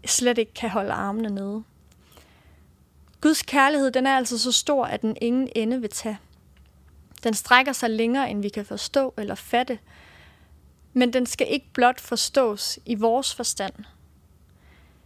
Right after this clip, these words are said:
Den skal jo opleves helt ned i vores hjerter. Den skal overvælde os, den skal overøse os, og den skal nå os fra alle led og kanter. Den sandhed, jeg vil fremhæve her i dag,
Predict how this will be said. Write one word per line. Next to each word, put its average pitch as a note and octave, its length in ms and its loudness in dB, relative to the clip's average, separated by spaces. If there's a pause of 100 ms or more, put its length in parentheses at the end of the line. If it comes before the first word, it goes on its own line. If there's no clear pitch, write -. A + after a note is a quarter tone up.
(440)
Den A#3 100 2
skal A#3 180 0
jo G#3+ 120 2
opleves G3+ 540 0
helt A#3+ 280 -2
ned G#3 220 -4 (180)
i A3 40 -8
vores G3 240 -4
hjerter. G3 320 -6 (1400)
Den A#3+ 100 2
skal - 260 0
overvælde B3 540 2
os, - 280 -8 (100)
den A3 100 -2
skal - 260 -2
overøse A#3+ 640 0
os, - 200 -8
og - 160 -12
den G#3+ 120 -4
skal A3 220 -6
nå A#3 240 -2
os G#3 180 -6
fra - 160 -8 (140)
alle B3 260 -2
led G3+ 260 -4 (160)
og - 140 -12
kanter. G#3 320 -12 (1300)
Den B3+ 140 2
sandhed, C4+ 500 2
jeg - 160 -2
vil G3+ 100 -6
fremhæve A#3 680 -2
her G#3+ 180 -4
i G3 40 -4
dag, A3+ 420 -4